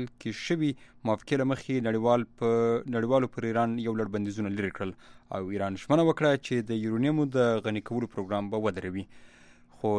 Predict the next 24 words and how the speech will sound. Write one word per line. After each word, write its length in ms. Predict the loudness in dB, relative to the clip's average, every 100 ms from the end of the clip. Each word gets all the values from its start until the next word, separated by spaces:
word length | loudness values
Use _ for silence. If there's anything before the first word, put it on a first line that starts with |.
| 2
د 120 | 2
ایران 280 | 2 2 0
د 80 | 0
بلسټیک 400 | -2 -4 -4 -2
راکټونو 360 | -4 -4 -6 -6
په 100 | -8
مقابل 420 | -6 0 0 0
کې 260 | -6 -4 -2
د 80 | -2
امریکا 260 | -2 -2 -2
بندیزونه 380 | -2 -4 -4 -4
لا 60 | -4
هم 100 | -4 -6 -14 -20 -14 -12
په 140 | -8 -2
قوت 300 | -2 -2 -12
سره 200 | -10 -10 -12 -20 -6
جاري 220 | -6 -6 -10
دي. 80 | -12 -14 -20 -20 -20 -20 -6 0
د 100 | 0
امریکا 240 | 4 2 2
دفاع 200 | 2 0
وزیر 220 | 0 -2 0
جیم 160 | 0 0
میتس 300 | -2 -4